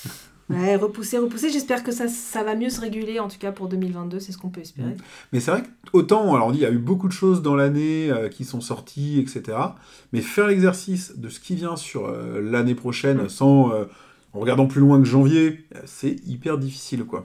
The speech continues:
Speaker 1: Ouais.
Speaker 2: Alors je pense que c'est plus simple peut-être pour des joueurs de... qui vont, euh, faire du Kickstarter ou ce genre de choses et qui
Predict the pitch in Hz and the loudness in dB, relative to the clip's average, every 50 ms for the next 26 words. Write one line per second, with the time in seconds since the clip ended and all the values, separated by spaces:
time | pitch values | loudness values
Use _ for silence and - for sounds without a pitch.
0 | - - 196 190 - _ _ _ - - - - - _ - 110 - - 208 190 | -12 -14 -14 -14 -16 _ _ _ -20 -20 -20 -20 -14 _ -10 -4 -2 0 2 2
1 | 190 - - 143 135 139 143 139 185 190 180 147 156 156 151 147 135 131 123 117 | 2 2 4 2 0 0 0 0 0 2 2 0 0 0 0 2 2 2 4 4
2 | 139 151 147 127 120 117 113 113 113 113 120 - - 120 117 107 117 123 135 135 | 2 2 2 2 0 0 0 -2 -4 -6 -8 -8 -6 -6 -6 -4 -2 2 2 4
3 | 127 117 110 104 104 104 104 98 95 - 107 107 107 107 - - - - - 113 | 4 4 2 0 0 -2 -4 -6 -8 -8 -8 -8 -8 -10 -16 -20 -14 -10 -10 -8
4 | - - 127 127 127 127 127 113 110 107 - - 107 110 110 113 107 - - 143 | -6 -2 0 0 2 2 2 0 -2 -4 -8 -8 -6 -6 -4 -6 -6 -2 0 2
5 | 139 127 113 98 - - 101 95 95 95 | 2 2 2 -2 -6 -8 -8 -8 -8 -10